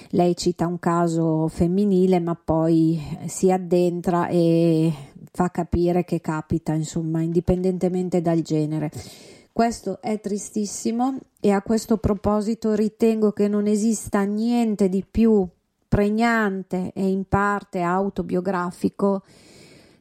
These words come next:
di quel ragazzino chiamato Tommy della rock opera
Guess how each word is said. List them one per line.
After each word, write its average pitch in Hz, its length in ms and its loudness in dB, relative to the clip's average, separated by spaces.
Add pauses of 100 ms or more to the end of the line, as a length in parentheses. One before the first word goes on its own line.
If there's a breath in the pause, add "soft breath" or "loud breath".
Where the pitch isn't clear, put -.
di 214 120 2
quel 254 240 2
ragazzino 226 640 -2
chiamato 208 560 0
Tommy 202 720 -2
della 190 340 2
rock 196 320 -2
opera 185 580 -2